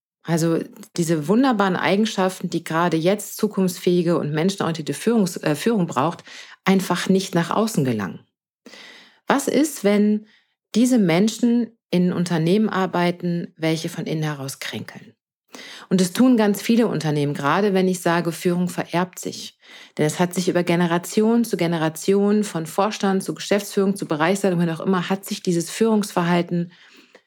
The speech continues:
durchgezogen, wie ein roter Faden, was ich eingangs schon sagte. Und wenn wir uns diese Menschen noch mal nehmen, die vom Grundsatz her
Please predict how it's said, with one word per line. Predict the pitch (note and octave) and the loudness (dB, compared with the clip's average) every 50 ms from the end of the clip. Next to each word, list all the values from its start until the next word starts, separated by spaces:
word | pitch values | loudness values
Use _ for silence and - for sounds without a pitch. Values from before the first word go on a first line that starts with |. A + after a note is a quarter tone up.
| _ _ _ _ _ _ _ - - | _ _ _ _ _ _ _ -4 0
durchgezogen, | - A#3 C#4 - - E3+ C#3 - - B2+ - - - - - | 2 2 2 2 0 -2 -2 -2 -4 -4 -4 -6 -6 -2 0
wie | G3 | 2
ein | A3 A#3+ | 2 4
roter | G3 G3 F#3+ F#3+ F3+ F3 | 2 2 0 0 -2 -2
Faden, | - F3+ F3+ F3 E3 C#3+ | 0 0 0 0 0 -2
was | A#2+ A#2+ - | -4 -6 -6
ich | - - - | -8 -8 -6
eingangs | D3 C#3+ C#3+ C#3+ C#3 | -6 -4 -4 -4 -6
schon | - - C3+ | -8 -8 -10
sagte. | B2 C3 A#2+ - - - - - _ _ _ _ _ _ _ _ _ _ _ _ _ _ _ _ - - - - - - - - - | -10 -10 -12 -14 -16 -20 -20 -20 _ _ _ _ _ _ _ _ _ _ _ _ _ _ _ _ -20 -20 -20 -20 -20 -20 -20 -4 0
Und | F#3 F#3+ F#3+ | 2 4 6
wenn | A3+ B3 | 6 6
wir | B3 B3+ | 6 4
uns | B3+ B3 | 4 2
diese | B3 A3 G#3+ G3 G#3 | 2 2 2 4 4
Menschen | G3+ A3 A#3+ C4 - - G#3+ | 4 4 2 2 0 0 0
noch | G#3 G3+ - | 0 0 0
mal | F#3 F3 | 0 2
nehmen, | F3+ G3 B3 D4+ C4+ G3+ E3+ D#3 D3+ | 4 4 4 4 4 2 2 0 -2
die | D#3 D#3 | -4 -4
vom | - E3 D#3+ E3 | -4 -4 -6 -4
Grundsatz | - - F#4+ G4 G4 - G3+ F3+ F3+ - - | -4 -2 -2 0 0 0 -2 -2 -2 -4 -4
her | D#3+ D3 C#3+ C#3+ C#3+ | -2 -2 -2 -4 -6